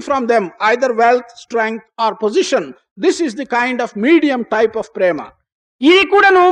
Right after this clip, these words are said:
Speaker 2: మానవునికి అంత ఉత్తమమైనటువంటి యొక్క ప్రేమ కానేరదు.
Speaker 1: For man, this kind of prema is not also the very desirable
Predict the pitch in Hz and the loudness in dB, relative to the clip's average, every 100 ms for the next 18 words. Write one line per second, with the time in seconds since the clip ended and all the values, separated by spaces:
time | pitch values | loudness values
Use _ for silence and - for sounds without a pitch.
0 | 349 330 359 370 339 349 - 349 359 339 | 4 4 4 4 2 0 0 2 4 4
1 | 311 302 294 - - - 277 359 370 359 | 4 2 0 -10 -20 -14 -2 2 4 4
2 | 320 294 294 269 285 285 - 269 277 254 | 2 0 -4 -2 -2 -4 0 0 2 2
3 | 233 240 196 135 120 _ _ _ _ _ | 2 2 0 -2 -12 _ _ _ _ _
4 | _ _ _ 254 254 240 262 269 294 - | _ _ _ -8 -4 -4 -2 -2 -4 -12
5 | _ _ 254 - 277 320 330 302 - 262 | _ _ -8 -4 -4 -2 -2 -4 -2 -2
6 | 254 233 214 - 254 247 202 240 254 277 | 0 -2 -4 -12 -10 -10 -10 -4 -4 -4
7 | - 247 262 - 226 208 - 208 240 285 | -2 0 0 0 0 0 -4 2 2 2
8 | 247 220 247 247 220 | -4 -2 0 0 0